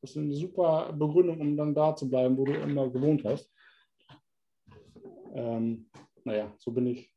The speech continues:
so bin ich nicht. Ich bin, bin, äh, muss ich das sagen? Ich, ja, was ich schon gerade gesagt habe, Europäer. Eigentlich, ich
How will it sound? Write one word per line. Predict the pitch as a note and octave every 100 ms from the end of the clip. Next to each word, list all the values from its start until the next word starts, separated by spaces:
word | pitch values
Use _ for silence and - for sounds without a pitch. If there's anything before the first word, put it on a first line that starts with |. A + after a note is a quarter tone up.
| _
so | A#2+
bin | B2
ich | C#3+
nicht. | D3+ C3+ - - - _ _ _ _ _
Ich | - - - D#3+ E3 F3 - _
bin, | C#3 - - _ _ _ _ _ -
bin, | C#3 C3+
äh, | C3 B2+ B2 A#2+ A#2 _ _ _ _ _ _ _ _ _ _ _ _ _ _ _ _
muss | A#2+ A#2
ich |
das | A#2
sagen? | A#2+ A#2+ C3+ C3+ - -
Ich, | C3+
ja, | - A2+ G#2+
was | A2
ich | -
schon | B2+
gerade | B2 A#2+
gesagt | B2 B2
habe, | A2 - -
Europäer. | A2+ A2+ B2 A#2+ G2+ - -
Eigentlich, | C3 B2+ - - _ _ _ _ _ -
ich | B2 -